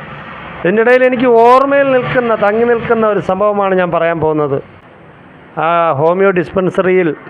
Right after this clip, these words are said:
സ്ഥിരമായി ഇടയ്ക്കിടയ്ക്ക് ഇങ്ങനെ മരുന്ന് വാങ്ങാൻ വരുന്ന ഒരു മാന്യ വ്യക്തി ഉണ്ടായിരുന്നു. വിതുര,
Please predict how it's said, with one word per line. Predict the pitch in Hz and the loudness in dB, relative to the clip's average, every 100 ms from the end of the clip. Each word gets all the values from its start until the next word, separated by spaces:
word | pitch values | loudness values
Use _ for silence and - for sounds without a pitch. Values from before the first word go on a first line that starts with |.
| - - - - - - - - - - | -20 -20 -20 -20 -20 -20 -20 -20 -20 -8
സ്ഥിരമായി | - 160 185 190 190 | -4 -2 0 0 0
ഇടയ്ക്കിടയ്ക്ക് | 185 190 202 208 196 | 0 -2 -2 -2 0
ഇങ്ങനെ | 202 196 185 | 0 2 2
മരുന്ന് | 180 180 202 | 0 0 0
വാങ്ങാൻ | 196 190 185 185 | 0 0 0 0
വരുന്ന | 185 175 180 170 - - - - - - - - - - - - - - - - - - | 0 0 0 -2 -8 -20 -20 -20 -20 -20 -20 -20 -20 -20 -20 -20 -20 -20 -20 -20 -20 -6
ഒരു | 170 170 165 - - | 0 0 0 -4 -8
മാന്യ | 185 175 190 | -4 -2 0
വ്യക്തി | 180 151 190 | 0 -2 0
ഉണ്ടായിരുന്നു. | 185 160 160 143 135 - - - - - - - - | 0 2 0 0 -4 -6 -16 -20 -20 -20 -20 -14 -4
വിതുര, | 165 175 208 | -2 0 2